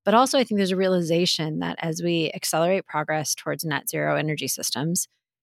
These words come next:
supply chains aren't set up for any one place to really go it alone. So, um, it's just not a practical path forward. It's not the one that we can achieve. So given the tools that we have and our goals,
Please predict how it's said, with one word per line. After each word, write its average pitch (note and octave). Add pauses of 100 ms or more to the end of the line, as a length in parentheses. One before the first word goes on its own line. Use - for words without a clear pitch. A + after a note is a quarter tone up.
supply F#3
chains A#3+
aren't F3 (100)
set -
up D3+ (340)
for E3
any E3+
one D#3
place -
to D3
really C3+ (200)
go D3+
it C#3
alone. C#3+ (240)
So, F3
um, E3+
it's -
just G3+
not F3+
a -
practical E3+
path -
forward. C#3+
It's -
not C#3
the D#3
one C#3
that C3+
we A#2
can C#3
achieve. B2
So D#3+
given D3+
the C#3
tools -
that -
we D3+
have D#3+
and D3+
our C#3
goals, D#3+